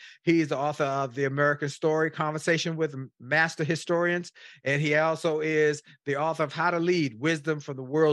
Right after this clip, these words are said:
Greatest C E Os, and the new book. I am so excited about <laughs> this book. It is fantastic, fantastic. How to Invest, Masters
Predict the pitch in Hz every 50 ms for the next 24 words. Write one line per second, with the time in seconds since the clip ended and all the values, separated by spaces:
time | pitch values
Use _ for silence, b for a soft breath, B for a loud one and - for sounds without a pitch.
0 | 131 120 - 151 156 151 147 143 - - 165 165 160 147 147 147 147 139 127 123
1 | 113 113 123 - B B B 151 143 _ - 143 156 160 160 165 160 147 147 147
2 | 143 160 180 233 277 262 190 139 151 135 110 - - - 131 151 170 165 156 139
3 | - - - 202 214 214 202 202 - - 196 190 196 190 190 190 170 185 175 160
4 | - - 139 147 202 180 - - - 185 175 156 - - 185 - 226 226 - 220
5 | 196 220 220 220 214 - - - - 226 226 226 220 214 202 196 - - - _
6 | - - - 240 262 262 262 - - - 170 - B B B _ _ - 262 262
7 | 262 262 262 254 - - - - - _ _ - 294 339 339 339 - - _ 175
8 | 135 - B B B B - - 277 339 381 403 392 349 277 233 240 277 277 254
9 | _ _ _ _ - 277 294 302 302 302 311 302 254 247 320 359 294 - - -
10 | - - - _ _ _ _ _ _ _ _ _ _ _ 117 123 _ 208 233 240
11 | 247 220 - - - 190 190 185 170 -